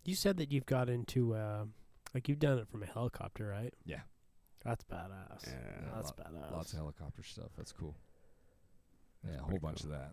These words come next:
Speaker 2: That's a whole crazy other topic right there.
Speaker 1: Fuck.
Speaker 2: Dude, you could do seven million hours of shit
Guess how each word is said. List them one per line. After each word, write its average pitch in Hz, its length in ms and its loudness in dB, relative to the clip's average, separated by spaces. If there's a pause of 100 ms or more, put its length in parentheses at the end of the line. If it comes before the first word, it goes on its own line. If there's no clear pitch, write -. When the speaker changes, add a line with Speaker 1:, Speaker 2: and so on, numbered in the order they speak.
Speaker 2:
That's 87 140 -10
a 87 40 -8
whole 101 400 0
crazy 98 360 0
other 95 140 0
topic 90 440 -2
right 92 200 -2
there. 90 260 0
Speaker 1:
Fuck. 82 100 -6 (800)
Speaker 2:
Dude, 127 160 8
you 156 60 8
could 156 100 8
do 117 100 4
seven 113 400 4
million 107 220 2
hours 104 280 0
of 85 60 -2
shit 87 360 -8